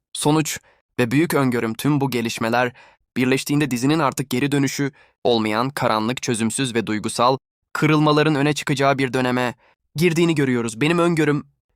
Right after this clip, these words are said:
Yıldız hem travmalar hem duygular arasında sıkışacak ama bu şiddet eylemi onu güç merkezine taşıyacak. Akif'in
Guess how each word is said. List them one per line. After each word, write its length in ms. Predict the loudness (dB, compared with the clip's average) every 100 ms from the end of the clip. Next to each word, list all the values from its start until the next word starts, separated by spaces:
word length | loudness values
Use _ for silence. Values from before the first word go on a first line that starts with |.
| 2
Yıldız 340 | 2 2 0
hem 160 | 0 0
travmalar 520 | 2 2 2 2 2
hem 220 | 0 -2
duygular 500 | 0 0 2 2 0 -4 _ _ _ 0
arasında 340 | 0 2 -2
sıkışacak 560 | -2 -6 -6 -4 -4 -2
ama 220 | 0 0
bu 60 |
şiddet 340 | 0 0 -2 0
eylemi 380 | 0 0 -4 -8 _ _ _ -2
onu 220 | 2 2
güç 200 | 0 -2
merkezine 480 | 0 0 0 -2 -2
taşıyacak. 600 | -2 -6 -6 -6 -6 -8 -20 -2 4
Akif'in 600 | 4 2 -2 0 -4